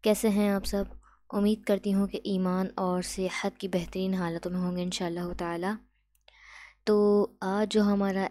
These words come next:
एपिसोड है वो एपिसोड टू है, ठीक है। सबसे पहले तिलावत सुन लेते हैं, फिर इंशाअल्लाह अपने एपिसोड को स्टार्ट करते हैं।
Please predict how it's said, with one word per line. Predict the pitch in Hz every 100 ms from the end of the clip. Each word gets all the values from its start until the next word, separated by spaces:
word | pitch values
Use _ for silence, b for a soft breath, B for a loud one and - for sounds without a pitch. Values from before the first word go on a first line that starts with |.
| 208
एपिसोड | - 185 208 214
है | 202 190
वो | 185 185 -
एपिसोड | - 185 190 185 -
टू | 208 240
है, | 254 233 240 _ -
ठीक | 214 214
है। | 220 226 _ _ _ _ _ _ -
सबसे | 220 233
पहले | 214 208
तिलावत | 208 196 196 240
सुन | - 226
लेते | 220 220
हैं, | 220
फिर | 220
इंशाअल्लाह | 208 190 190 180 180
अपने | 190
एपिसोड | 185 185 190 180
को | 196
स्टार्ट | 180 180 185
करते | - 202 202
हैं। | 202